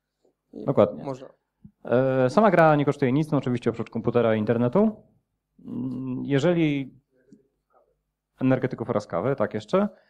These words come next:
Speaker 2: Jeżeli wkręcimy się w C T F-y na tyle, żebyśmy chcieli gdzieś pojechać i pograć sobie offline'owo, no to wtedy oczywiście dochodzą koszty jakichś tam biletów czy, czy noclegów.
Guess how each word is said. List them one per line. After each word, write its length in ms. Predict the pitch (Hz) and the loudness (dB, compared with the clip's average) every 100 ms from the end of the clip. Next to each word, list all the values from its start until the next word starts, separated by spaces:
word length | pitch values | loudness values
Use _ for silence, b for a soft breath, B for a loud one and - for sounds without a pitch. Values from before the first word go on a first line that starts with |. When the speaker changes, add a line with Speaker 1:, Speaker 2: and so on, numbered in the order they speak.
| b | b
Speaker 2:
Jeżeli 220 | 127 185 202 | -4 -2 0
wkręcimy 400 | 147 143 196 185 | 0 0 0 -2
się 120 | 143 | -6
w 40 | |
C 100 | - | -4
T 100 | 160 | -4
F-y 140 | 156 139 | -2 0
na 140 | 120 | 0
tyle, 360 | - 156 139 123 | 0 2 2 0
żebyśmy 1000 | 123 117 123 123 123 123 120 - 127 120 | -2 -2 0 2 0 -4 -12 -6 -2 -2
chcieli 440 | - - 139 117 | -4 -6 -4 -4
gdzieś 180 | 113 120 | -8 -6
pojechać 520 | - 117 117 113 - | -2 0 0 -4 -8
i 80 | 110 | -10
pograć 340 | - 117 117 | -2 0 0
sobie 200 | - 107 | -2 -2
offline'owo, 500 | 107 123 107 110 165 | -2 -2 -2 2 2
no 80 | 175 | 2
to 120 | 160 | -2
wtedy 180 | 135 131 | -2 -2
oczywiście 360 | 123 117 120 110 | -2 -4 -8 -4
dochodzą 340 | 113 113 113 | -4 -2 -4
koszty 260 | 110 - 98 | -4 -6 -6
jakichś 220 | - - | -8 -8
tam 120 | 98 | -8
biletów 380 | 104 95 107 104 | -6 -4 -6 -8
czy, 320 | - 95 - | -12 -12 -12
czy 140 | - 98 | -10 -10
noclegów. 500 | 98 64 - - | -8 -10 -10 -12